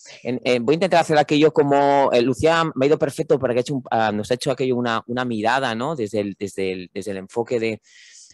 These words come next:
de, de cómo viene regulado en la ley, ¿no? De ocio, eh, o deporte, ocio y tiempo libre educativo, podríamos decir, ¿no? Y he intentado también, como corresponde, contextualizarlo en todo marco de la lopivi, ¿no? No solo, solo esos dos articu-, artículos, ¿no? Que ya comentaba, el cuarenta y ocho y el cuarenta y nueve,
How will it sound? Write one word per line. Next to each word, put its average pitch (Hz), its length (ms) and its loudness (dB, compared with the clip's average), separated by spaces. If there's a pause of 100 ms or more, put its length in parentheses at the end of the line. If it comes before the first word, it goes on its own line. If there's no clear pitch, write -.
de, 95 680 2
de 107 100 -2
cómo 135 300 4
viene 110 180 0
regulado 104 360 2
en 104 80 0
la 104 100 2
ley, 120 220 2
¿no? 110 180 -4
De 107 140 0
ocio, 107 880 4
eh, 98 120 -8
o - 80 -2
deporte, 120 540 2
ocio 107 540 2
y 90 120 -8
tiempo 113 320 -2
libre 104 220 0
educativo, 110 520 -2
podríamos 98 400 -6
decir, 151 320 0
¿no? 165 260 -4 (280)
Y - 80 -6
he - 20 -4
intentado 120 340 0
también, 131 400 2
como 101 180 -2
corresponde, 113 440 -4
contextualizarlo 110 800 -4
en 98 80 -6
todo 98 180 -2
marco 98 300 -6
de 98 60 -4
la 92 100 -6
lopivi, 87 460 -8
¿no? 95 120 -10
No 107 80 -8
solo, 110 300 -6
solo 113 420 -2
esos 110 220 -4
dos 117 160 -2
articu-, 104 440 -8
artículos, 107 560 -4
¿no? 110 320 -8
Que 98 100 -6
ya 98 100 -4
comentaba, 101 380 -4
el 117 80 -2
cuarenta 95 280 -6
y 92 40 -4
ocho 98 180 -2
y 101 40 -2
el 98 80 -4
cuarenta 110 340 0
y 120 40 -2
nueve, 147 400 -2